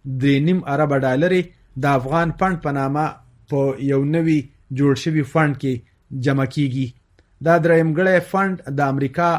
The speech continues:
او سویس حکومتونو او د یو شمیر افغانانو اقتصاد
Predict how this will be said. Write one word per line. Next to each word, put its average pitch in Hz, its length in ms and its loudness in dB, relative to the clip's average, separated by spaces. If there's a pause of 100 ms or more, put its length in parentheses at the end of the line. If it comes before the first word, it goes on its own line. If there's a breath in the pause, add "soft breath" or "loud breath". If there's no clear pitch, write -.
(140)
او 135 80 0 (220)
سویس 180 300 0
حکومتونو 143 560 -4 (140)
او 135 120 -2
د 135 180 0
یو 170 160 0
شمیر 170 220 -6 (100)
افغانانو 139 520 -4 (460 soft breath)
اقتصاد 139 460 -4